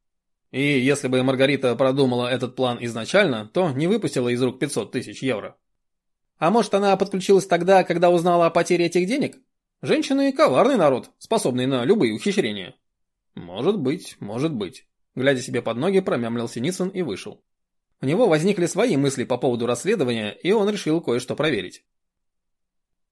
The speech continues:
Как только закрылась дверь за адвокатом, раздался резкий звонок.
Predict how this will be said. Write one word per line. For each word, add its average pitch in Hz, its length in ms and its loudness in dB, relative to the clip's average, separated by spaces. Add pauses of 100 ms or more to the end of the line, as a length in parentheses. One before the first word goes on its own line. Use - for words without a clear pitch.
(280)
Как 262 200 -2
только 156 300 2
закрылась 139 440 2
дверь 131 200 2
за 117 160 -2
адвокатом, 180 680 0
раздался 151 460 2
резкий 185 260 0
звонок. 160 440 -2